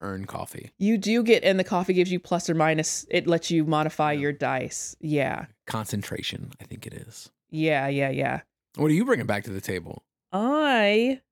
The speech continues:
Speaker 2: am picking more than one game for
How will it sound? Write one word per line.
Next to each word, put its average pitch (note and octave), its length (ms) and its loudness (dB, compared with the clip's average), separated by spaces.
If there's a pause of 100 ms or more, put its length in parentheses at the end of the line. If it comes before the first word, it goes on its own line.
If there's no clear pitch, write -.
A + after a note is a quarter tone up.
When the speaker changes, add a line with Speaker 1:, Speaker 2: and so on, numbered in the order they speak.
(280)
Speaker 2:
am G3 140 0
picking G#3 680 0 (100)
more A#3+ 400 4
than A#3 320 4
one A3 280 4
game F#3+ 420 4
for D#3+ 680 2